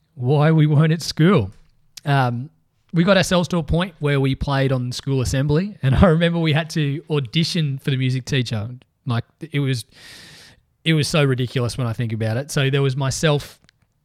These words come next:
and I, I think Scotty and Lockie had to, were playing, both playing guitar, both playing acoustic guitar, and we had to sing this song. And it was, it's a song called Chick Magnet by M X P X. So M X P X are a punk band,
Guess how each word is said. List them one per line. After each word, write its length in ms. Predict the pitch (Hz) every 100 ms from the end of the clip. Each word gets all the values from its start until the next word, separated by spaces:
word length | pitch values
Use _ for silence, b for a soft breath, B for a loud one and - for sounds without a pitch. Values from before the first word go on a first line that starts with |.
| _ _ _ - -
and 120 | 143
I, 120 | 143 - -
I 120 | 143
think 440 | - 208 247 - _
Scotty 640 | - - 165 165 151 156 - _ -
and 560 | 139 131 127 123 - _ _ _ _ _ _ _ _
Lockie 440 | 143 131 156 165 151
had 200 | 135 -
to, 120 | 135 - _ _
were 60 | 139
playing, 320 | - 151 151
both 240 | 151 160 165
playing 200 | 220 190
guitar, 400 | 156 143 147 202
both 220 | 147 160
playing 200 | 196 160
acoustic 340 | 127 151 -
guitar, 400 | 135 - 117 160 - B B B
and 140 | -
we 60 | 180
had 80 | 202
to 80 | -
sing 200 | 160 139
this 120 | 117
song. 300 | 131 107 101
And 80 | 143
it 60 |
was, 240 | 139 131 - -
it's 160 | 127
a 40 | 147
song 240 | 185 208
called 200 | 196 160
Chick 240 | - 156 151
Magnet 380 | 131 135 143 -
by 160 | 127
M 180 | 139 131
X 180 | 135 -
P 200 | 139 131
X. 220 | 202 -
So 320 | - - 127 151
M 140 | 226
X 140 | 233 -
P 140 | 160
X 180 | 151 156
are 80 | 120
a 40 |
punk 340 | - 156 160
band, 320 | 151 110 107